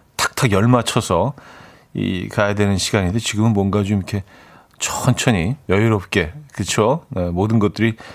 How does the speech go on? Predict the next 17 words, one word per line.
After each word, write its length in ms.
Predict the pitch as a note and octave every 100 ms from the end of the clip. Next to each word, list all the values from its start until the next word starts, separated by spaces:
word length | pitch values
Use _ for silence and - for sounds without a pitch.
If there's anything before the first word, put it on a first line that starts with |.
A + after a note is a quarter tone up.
| - -
잠깐 480 | A#2 A2 - B2+ G#2
멈춰 400 | F2+ A#2+ - C#3+
있는 240 | A#2+ A#2
것처럼 500 | G2+ - G#2+ F#2+ F2+ - _ _ _ _ -
그런 240 | G#2 G#2+
상태이시겠네요. 840 | - G2+ - F#2+ - F#2 D#2+ D#2 - _ _ _ _ _ _ _ _
맞아요. 260 | - B2 C#3
이럴 200 | C3 D3+
땐 120 | D#3
커피도 320 | D3+ E3 D#3+
천천히 400 | D#3 F3+ E3 D#3+
드셔야죠. 560 | B2 G2+ G#2 E2+ E2+ D#2+ - _ _ _ _
네, 60 | D#2+ D#2 D2 D2 - - - - - - - - - -
급할 360 | - - - D3+
게 100 | D3+
없잖아요. 480 | G#2+ - F2+ D2+ C#2+
그죠? 260 | D#2+ C3